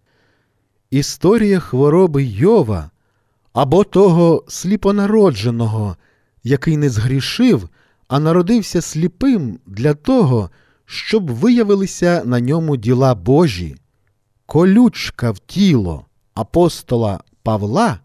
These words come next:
щоб запобігти небезпеки, звеличення і гордості, всі ці факти свідчать про особливе Боже піклування про близьких йому людей.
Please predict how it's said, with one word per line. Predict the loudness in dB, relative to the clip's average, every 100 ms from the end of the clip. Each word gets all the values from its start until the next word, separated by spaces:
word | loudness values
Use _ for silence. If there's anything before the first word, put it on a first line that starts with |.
| _ _ _ _ _
щоб | -12 -4 -2 0
запобігти | -2 0 -2 0 0 -2 -4 -2 -2 -2
небезпеки, | -4 -4 -6 -8 -4 -4 -4 -6 -8 -8 -14
звеличення | -10 -2 0 2 0 -2 -6 -6
і | -4 -4
гордості, | 0 2 2 0 -8 -10 -20 -20 -20 _ _ _ _ _
всі | -18 -10 0 0
ці | 0 -4 -6
факти | -2 0 0 -2 -10 -12 -14 _ _
свідчать | -20 -12 -4 0 0 -2 -2 -2 -4
про | -6 -2 0
особливе | -2 -4 -2 -2 0 2 0 0 -4
Боже | 0 0 2 -2
піклування | -6 -10 -8 -8 -2 2 2 -2 -8 -16 -20 _ _ _ _ _ _ -6
про | 0 0
близьких | 0 0 0 0 -8 -10 -8
йому | -8 -8 -6 -6 -6 -10 _ _ _
людей. | -6 -6 -4 -8 -8